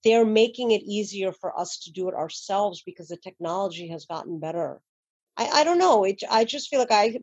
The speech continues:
recently started recording my own stuff and that may be my future where I'm just recording and producing my own stuff. So right now I'm kind of in an in-between thing where I have stuff that I had recorded and now I'm taking some of it and using some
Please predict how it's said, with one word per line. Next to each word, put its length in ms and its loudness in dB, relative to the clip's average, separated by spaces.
recently 380 -4
started 400 0
recording 400 -4
my 180 0
own 160 -2
stuff 380 -2
and 220 0
that 200 0
may 180 2
be 320 -2
my 240 -2
future 420 -6
where 220 -2
I'm 180 -2
just 240 -12
recording 260 -4
and 80 -8
producing 420 -8
my 80 -2
own 100 -2
stuff. 240 -2
So 160 -4
right 260 2
now 260 4
I'm 80 2
kind 240 -2
of 100 2
in 100 0
an 120 -2
in-between 640 -2
thing 360 -6
where 540 4
I 100 -2
have 200 6
stuff 320 2
that 120 6
I 120 6
had 420 2
recorded 640 4
and 160 4
now 220 6
I'm 100 4
taking 380 -6
some 260 -4
of 140 -4
it 240 2
and 120 2
using 280 2
some 260 -6